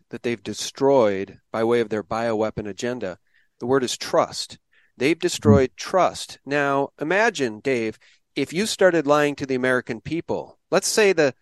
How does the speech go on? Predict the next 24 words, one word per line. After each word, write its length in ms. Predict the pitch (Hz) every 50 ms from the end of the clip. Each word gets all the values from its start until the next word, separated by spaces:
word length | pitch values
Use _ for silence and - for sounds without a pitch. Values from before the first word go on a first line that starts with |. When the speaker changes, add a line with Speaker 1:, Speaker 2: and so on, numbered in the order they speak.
| _ _ _ -
Speaker 1:
Pentagon 440 | - 196 196 185 160 160 151 147
approached 440 | 131 - - 156 147 147 139 - -
you 140 | 151 147 143
or 80 | 135 120
the 80 | 120
C 240 | 120 - - 170 156
I 140 | 143 135 135
A 200 | 135 135 131 127
approached 500 | 113 - - 147 135 135 - - - -
you 300 | 147 147 143 135 131 - -
and 120 | 123 -
put 200 | - 175 - -
you 60 | 170
on 120 | 151 143 131
the 80 | 117
payroll 480 | - - 160 165 170 147 127 120 113 110
and 120 | 110 117
you 80 | 139 165
accepted 460 | - - - - 160 - - 147 123
their 180 | 123 123 123 -
offer 460 | 127 127 135 135 - 127 107 101 98 _ _ -
to 80 | -
commit 280 | - 143 139 120 117 -
treason, 460 | - - 165 156 143 120 120 104